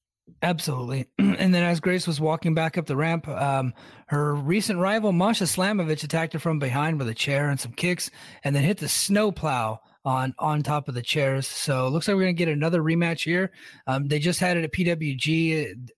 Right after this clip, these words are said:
off the charts. Um, I think, I think them doing the match at P W G and then Meltzer and Gu-, and Ryan Satin and these other, like, media types, uh, talking about it is really gonna lead people to come wanna watch this thing, uh,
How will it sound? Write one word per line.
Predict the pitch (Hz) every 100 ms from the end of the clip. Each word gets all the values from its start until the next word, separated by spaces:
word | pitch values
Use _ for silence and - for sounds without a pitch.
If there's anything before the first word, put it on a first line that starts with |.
| -
off | 151 151
the | -
charts. | 139 160 143 143 - - - - _
Um, | 135 135 131
I | 160
think, | 160 220 190 - _ _ -
I | 180
think | 180 220 160
them | 185 214
doing | 180 196 202
the | 170
match | 151 160 185
at | 170
P | 170
W | 190 180 175
G | 151 160 190 196
and | 151 143
then | 147 147 139 135
Meltzer | 139 160 - 170
and | 156 135 123
Gu-, | 139
and | 113 123 120
Ryan | 143 151 139
Satin | - 139 143 147
and | 135
these | 131 127
other, | 139 139 135 - - -
like, | 135 -
media | 151 160 160
types, | 156 165 160 160 -
uh, | 147 135
talking | - 156 - 165
about | 151 156
it | 151
is | 135 139
really | 151
gonna | 143 131 123 - - - -
lead | 139 170 165 - _ _
people | - 175 165
to | 147
come | 139 160
wanna | 143 135
watch | 127 131 139 -
this | 127
thing, | - 127 123
uh, | 113 107 123